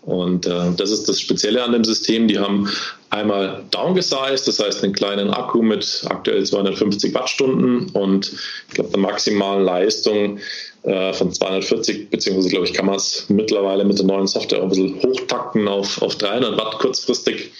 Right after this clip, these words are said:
Und, ähm, damit kann man halt alles, äh,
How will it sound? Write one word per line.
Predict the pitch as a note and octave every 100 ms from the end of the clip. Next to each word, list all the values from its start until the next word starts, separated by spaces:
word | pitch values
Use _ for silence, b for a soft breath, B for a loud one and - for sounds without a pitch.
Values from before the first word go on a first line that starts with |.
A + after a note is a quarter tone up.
| B B B B _
Und, | G#2+ G#2+ G#2 G#2
ähm, | G2+ G2 G2 G2+ G#2+ - - - - -
damit | B2+ G#2 G2
kann | G#2 A2+
man | A2
halt | G#2 A2
alles, | G#2 A2+ B2 A#2+ - - B B B -
äh, | A2 G#2+ G#2+ G#2+